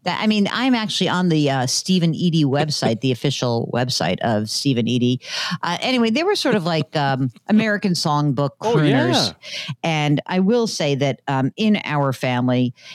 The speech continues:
Speaker 1: there was a love of music, and it started with Broadway musicals, and it continued with sort of the American songbook. My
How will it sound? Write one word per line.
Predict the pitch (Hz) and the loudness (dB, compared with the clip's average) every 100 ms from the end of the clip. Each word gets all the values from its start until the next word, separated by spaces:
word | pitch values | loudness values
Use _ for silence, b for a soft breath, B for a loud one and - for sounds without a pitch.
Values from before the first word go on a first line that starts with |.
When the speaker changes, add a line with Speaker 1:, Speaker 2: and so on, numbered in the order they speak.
| B B - | B B -6
Speaker 1:
there | 151 165 156 | -2 0 2
was | 156 156 147 | 2 0 -2
a | 160 | 0
love | 156 180 190 | 2 2 0
of | 180 | 0
music, | 139 135 135 135 123 - | 0 0 0 -2 -4 -4
and | 139 135 | -2 0
it | 131 | -2
started | - 156 151 | -4 -2 0
with | 156 139 | 0 0
Broadway | 147 139 135 139 | -2 -2 0 0
musicals, | 131 131 117 135 131 | 2 0 -2 -4 -2
and | 113 139 | 0 0
it | 131 _ _ | 0 _ _
continued | - 160 - 165 156 151 | 0 0 0 0 0 0
with | 135 131 | 0 -2
sort | - 156 147 | -2 0 0
of | 131 | 0
the | 160 | 2
American | 180 180 170 175 | 2 0 0 0
songbook. | - 131 131 135 127 143 135 | 0 -2 0 0 0 -2 -2
My | 139 131 | 0 0